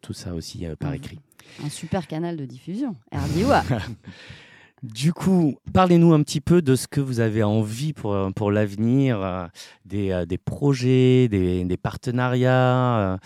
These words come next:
Speaker 1: des choses que vous aimeriez, euh, développer, euh, quand vous n'êtes pas sur les routes chacun pour, euh, pour, euh, avec vos instruments respectifs, euh, euh, faire de la
Speaker 2: Ben,
Speaker 1: musique.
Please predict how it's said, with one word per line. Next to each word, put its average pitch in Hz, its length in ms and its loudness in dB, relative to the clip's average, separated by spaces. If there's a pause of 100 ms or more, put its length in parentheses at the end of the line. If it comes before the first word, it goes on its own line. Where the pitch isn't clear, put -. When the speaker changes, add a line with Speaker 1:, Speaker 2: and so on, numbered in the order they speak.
(320)
Speaker 1:
des 90 100 -8
choses 117 300 -6
que - 80 -8
vous 95 180 -2
aimeriez, 113 720 2
euh, 95 160 -2
développer, 113 720 0
euh, 90 180 -2
quand 98 140 -8
vous 90 140 -6
n'êtes 87 180 -6
pas 107 120 -4
sur - 220 -8
les 101 100 0
routes 101 260 -4
chacun 98 420 -4
pour, 87 300 -4
euh, 78 140 -2 (640)
pour, 95 220 -4
euh, 82 320 -4
avec 87 240 -6
vos 92 220 -2
instruments 98 500 -4
respectifs, 92 720 -8
euh, 78 260 -8 (560)
euh, 85 60 -12 (840)
faire - 180 -10
de 175 60 -6
la 170 180 -2
Speaker 2:
Ben, - 20 0
Speaker 1:
musique. 160 460 -4